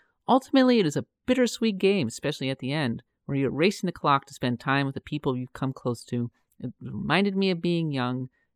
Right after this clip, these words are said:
and how quickly time goes by and how little time we have to spend with those we love."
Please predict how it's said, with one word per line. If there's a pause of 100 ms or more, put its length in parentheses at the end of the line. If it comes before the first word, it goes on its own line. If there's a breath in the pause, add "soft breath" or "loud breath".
and
how
quickly
time
goes
by (420)
and
how
little
time
we
have
to
spend
with
those (140)
we
love."